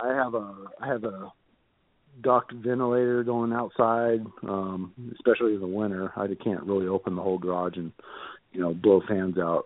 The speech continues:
during the winter. It's too cold. But, um, I got a duct fan that's blowing the air out, and I got, you know, full face, um, respirator that, you know, completely keeps my eyes,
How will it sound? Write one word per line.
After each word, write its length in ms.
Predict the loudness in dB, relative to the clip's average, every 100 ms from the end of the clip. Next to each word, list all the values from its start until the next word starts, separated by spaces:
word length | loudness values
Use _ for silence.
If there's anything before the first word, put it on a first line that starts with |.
| -2
during 180 | -2
the 60 | -2
winter. 260 | -2 -2 -4
It's 100 | -2
too 120 | -2 0
cold. 360 | 4 6 6 2
But, 220 | 0 0 -4 -20 -16 -16 _ _ _ _ _ 4
um, 200 | 6 8
I 60 | 8
got 140 | 6
a 40 |
duct 280 | 6 4 4
fan 300 | 2 2 4
that's 160 | 2 2
blowing 360 | 4 4 4
the 140 | 2 4
air 220 | 4 6
out, 340 | 6 4 4
and 160 | 0 -4
I 60 | -2
got, 240 | -2 -2 -8 -10
you 140 | -6
know, 180 | -4 -4 0
full 200 | 4 4 6
face, 260 | 6 6 2 _ _ _ _ _ -12
um, 560 | -8 -6 -6 -8 -10 -14 _ _ _
respirator 720 | -4 -4 4 6 8 6 6 6
that, 120 | 2 -4 _
you 80 | -8
know, 200 | -4 -6 -8 _
completely 520 | -16 -2 4 6 6 0
keeps 180 | -4 -4 -12 -20 _ _ -10
my 460 | -6 -2 2 4 6
eyes, 180 | 4